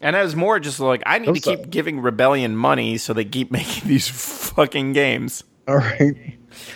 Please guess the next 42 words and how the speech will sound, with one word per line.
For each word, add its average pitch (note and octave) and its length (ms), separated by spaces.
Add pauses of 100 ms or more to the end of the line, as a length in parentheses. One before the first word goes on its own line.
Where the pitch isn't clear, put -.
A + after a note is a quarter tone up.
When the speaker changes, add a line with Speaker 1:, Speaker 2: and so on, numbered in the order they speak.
(140)
Speaker 1:
Not C#3+ 160
that D3 60
Speaker 2:
Those G3+ 100
Speaker 1:
they - 80
Speaker 2:
fucking, E3+ 380
uh, B2 440 (1400)
those C#3+ 220
zombie C#3+ 320
games A#2 320
are A2+ 60
just A#2+ 280
as G2+ 100
good, A#2 280
too. G#2+ 400
They're A2 160
like, A#2+ 420 (960)
like, A#2+ 220
the, A2 340
the, A2 240
they're A#2+ 180
just C#3+ 300 (360)
that C3 320
game C3 260
reskinned, B2+ 600
but B2 140
with A2 120
zombies B2 480
and C3 80
shit. C#3 280 (140)
That, A2+ 160
Speaker 1:
Mm-hmm. A2+ 100
Speaker 2:
those, A2 260
uh, G2+ 380 (540)
what's A#2+ 140
it D3 60
called? C#3+ 220
Zombie B2+ 340
Army B2 280
Trilogy B2 460
or B2 100
whatever? B2+ 320
Speaker 1:
Mm-hmm. D3+ 260